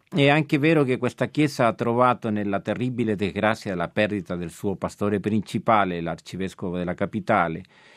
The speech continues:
e di altri, compreso il vicario anche della cattedrale,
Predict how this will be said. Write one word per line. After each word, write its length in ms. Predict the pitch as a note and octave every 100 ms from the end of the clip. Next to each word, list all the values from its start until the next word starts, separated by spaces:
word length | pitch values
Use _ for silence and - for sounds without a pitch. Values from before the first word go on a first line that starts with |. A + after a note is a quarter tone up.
| - _
e 120 | G#2
di 120 | G2
altri, 420 | G#2+ A2+ G2+ - F2+
compreso 480 | F2+ E2 F#2+ -
il 60 | F2
vicario 520 | F2 E2 A#2 A2 F#2+
anche 300 | F#2 F2 -
della 180 | E2+ E2+
cattedrale, 720 | F2 E2+ F#2+ F#2 F2+ D#2+ F2+